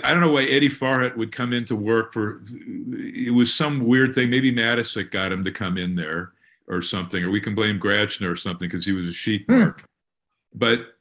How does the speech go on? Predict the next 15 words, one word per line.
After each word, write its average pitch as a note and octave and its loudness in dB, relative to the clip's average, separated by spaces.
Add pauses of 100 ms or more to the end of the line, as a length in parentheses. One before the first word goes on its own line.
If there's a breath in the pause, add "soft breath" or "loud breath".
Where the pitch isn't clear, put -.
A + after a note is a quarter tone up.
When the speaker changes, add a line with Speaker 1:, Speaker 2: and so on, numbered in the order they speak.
Speaker 1:
he C3 6
comes E3+ 2
in E3 4
there A#2 2
and A2+ -2
he's B2+ 0
told D3 2 (200)
explicitly A#2+ 0
by A2 0
Munchnick, A2+ -4 (240 soft breath)
"No A#2+ 4
outside A#2+ 2
the G#2 -2
ring A2+ -2
stuff." - -8